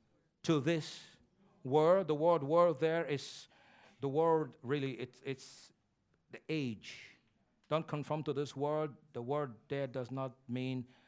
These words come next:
the trees and the galaxies and the seas and the rivers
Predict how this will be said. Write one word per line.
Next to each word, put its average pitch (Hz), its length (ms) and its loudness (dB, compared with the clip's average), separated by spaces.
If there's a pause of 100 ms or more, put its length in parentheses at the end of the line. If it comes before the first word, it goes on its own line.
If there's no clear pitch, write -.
(140)
the 123 120 -4
trees 135 680 -4
and 120 100 -4
the 117 60 -6
galaxies 123 800 -8
and 117 100 -6
the 110 100 -10
seas 123 640 -6 (360)
and 120 120 -4
the 113 120 -6
rivers 117 680 -6